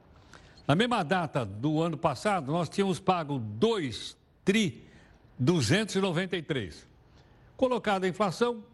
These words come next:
vai dar mais ou menos parecido, né? O ano passado, nós, nesse dia, ó, dia dezoito, a gente pagou um pouco menos. Mas se eu colocar a inflação em cima, vai chegar muito perto.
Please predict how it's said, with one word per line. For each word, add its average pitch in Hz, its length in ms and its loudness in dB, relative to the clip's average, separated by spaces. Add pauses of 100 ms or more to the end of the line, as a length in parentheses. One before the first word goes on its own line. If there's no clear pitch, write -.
(140)
vai 214 160 0
dar 220 220 0
mais 202 300 2
ou 196 60 2
menos 202 140 -4
parecido, 156 560 -2 (560)
né? 147 280 2 (640)
O 135 140 4
ano 185 120 0
passado, 180 380 0
nós, 185 260 -2
nesse 170 380 0
dia, 147 300 2
ó, 80 160 -6 (200)
dia 135 200 2
dezoito, 156 360 0
a 165 60 2
gente 175 140 0
pagou 170 260 0
um 151 60 -6
pouco 185 260 -2
menos. 101 260 -2 (300)
Mas 165 100 2
se - 60 0
eu 233 60 4
colocar 185 260 2
a 151 60 4
inflação 160 340 0
em 180 60 0
cima, 185 360 -2 (280)
vai 165 100 4
chegar 156 240 2
muito 156 220 0
perto. 98 340 0